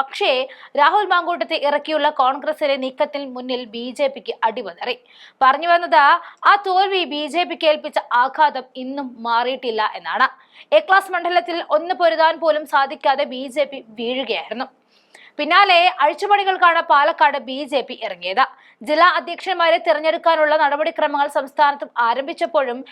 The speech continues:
എല്ലാ കണ്ണുകളും പാലക്കാട് ബി ജെ പിയിലേക്കാണ് എത്തിയത്. ഉപതെരഞ്ഞെടുപ്പിലെ തോൽവി അസ്വസ്ഥമാക്കിയ പാലക്കാട്ടെ ബി ജെ പിക്കാർ ജില്ലാ അധ്യക്ഷൻ തെരഞ്ഞെടുപ്പിനെ ഏത്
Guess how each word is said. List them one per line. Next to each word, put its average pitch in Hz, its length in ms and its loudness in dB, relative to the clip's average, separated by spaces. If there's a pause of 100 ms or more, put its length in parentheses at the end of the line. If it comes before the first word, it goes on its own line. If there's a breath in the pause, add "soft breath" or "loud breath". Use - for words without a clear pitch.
(200 loud breath)
എല്ലാ 220 200 4 (120)
കണ്ണുകളും 349 400 0
പാലക്കാട് 320 540 2
ബി 269 280 -10
ജെ 311 160 2
പിയിലേക്കാണ് 320 540 0
എത്തിയത്. 214 380 0 (460 soft breath)
ഉപതെരഞ്ഞെടുപ്പിലെ 370 760 2 (100)
തോൽവി 302 340 2 (140)
അസ്വസ്ഥമാക്കിയ 294 720 -2 (100)
പാലക്കാട്ടെ 269 600 2
ബി 240 80 -8 (100)
ജെ 302 80 2
പിക്കാർ 240 420 -2
ജില്ലാ 226 300 -2 (120)
അധ്യക്ഷൻ 262 440 -10
തെരഞ്ഞെടുപ്പിനെ 240 580 -4 (360 loud breath)
ഏത് 381 240 2